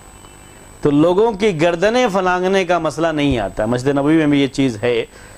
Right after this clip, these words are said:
कि लोगों की गर्दनें फलांगे बगैर वो आगे से आ जाता है तो ये मसला नहीं पैदा होता है। वैसे भी आप जानते हैं कि मस्जिद नबवी का मसला ऐसा है कि लोग सुबह से ही वहाँ बैठते रहते हैं और जगह अपना कवर करते रहते हैं।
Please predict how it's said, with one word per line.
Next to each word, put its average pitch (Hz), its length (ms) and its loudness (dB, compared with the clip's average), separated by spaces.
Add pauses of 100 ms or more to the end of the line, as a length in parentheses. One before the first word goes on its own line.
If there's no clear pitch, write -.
(180)
कि 135 100 0
लोगों 143 360 2
की 143 160 -4
गर्दनें 143 460 0
फलांगे 143 420 -2
बगैर 120 280 0
वो 147 80 2
आगे 165 280 0
से 165 140 -2
आ 143 120 0
जाता 120 340 -2
है 113 180 -4 (440)
तो 135 60 0
ये 139 180 2
मसला 131 360 -2
नहीं 123 300 -2
पैदा 101 320 -4
होता 95 420 -6
है। 101 160 -4 (340)
वैसे 151 280 0
भी 170 120 2
आप 156 140 0
जानते 147 420 -2
हैं 143 180 -2
कि 147 200 0
मस्जिद 139 360 0
नबवी 139 360 0
का 139 180 0
मसला 127 420 0
ऐसा 123 280 0
है 123 140 -2 (440)
कि 123 120 0
लोग 127 280 -2
सुबह 135 360 -2
से 131 160 -2
ही 143 80 0
वहाँ 127 260 -2
बैठते 117 380 -2
रहते 110 300 -4
हैं 117 180 -2
और 110 140 -2
जगह 113 260 0
अपना 107 300 -6
कवर 107 280 -4
करते 107 340 -4
रहते 95 280 -6
हैं। 101 180 -8